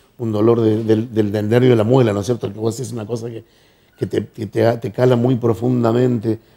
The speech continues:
o, o un golpe, o, o un golpe fuerte que has recibido, un accidente. No sé cómo comparar porque como ellos no dimensionan, eh, y no lo pueden explicar,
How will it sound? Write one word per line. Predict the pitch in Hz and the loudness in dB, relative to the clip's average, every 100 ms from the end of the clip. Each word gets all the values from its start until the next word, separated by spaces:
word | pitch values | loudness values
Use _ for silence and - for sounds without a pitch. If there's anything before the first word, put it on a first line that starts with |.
| _ | _
o, | 107 | -4
o | 117 | 2
un | 120 120 | 2 4
golpe, | 135 131 113 117 110 | 6 6 4 0 -2
o, | 107 107 110 _ _ - | -2 -4 -8 _ _ -6
o | 110 | -4
un | 123 | -2
golpe | 113 120 110 | 0 0 -2
fuerte | 110 127 113 113 | 0 0 0 2
que | 104 | 2
has | 110 | 2
recibido, | 104 104 107 110 113 107 | 2 -4 -4 -2 0 0
un | |
accidente. | 104 - 107 113 113 107 _ _ _ _ _ 104 - | -2 -6 -8 -8 -8 -12 _ _ _ _ _ -18 -6
No | 123 | -2
sé | 120 143 | 0 0
cómo | 151 135 | 0 0
comparar | 135 123 131 127 | 0 2 2 2
porque | 123 117 113 | 0 0 -4
como | - 117 131 | -4 -2 0
ellos | 151 | 0
no | 143 147 | 2 2
dimensionan, | 135 120 117 - 139 110 101 98 _ _ _ _ | 2 0 -2 -2 0 0 -2 -6 _ _ _ _
eh, | 117 113 110 107 98 - - _ - | 0 2 2 -2 -4 -14 -20 _ -4
y | |
no | 123 | 0
lo | 131 | 2
pueden | 139 131 | 2 -2
explicar, | - 107 - 110 98 | -2 -4 0 -2 -2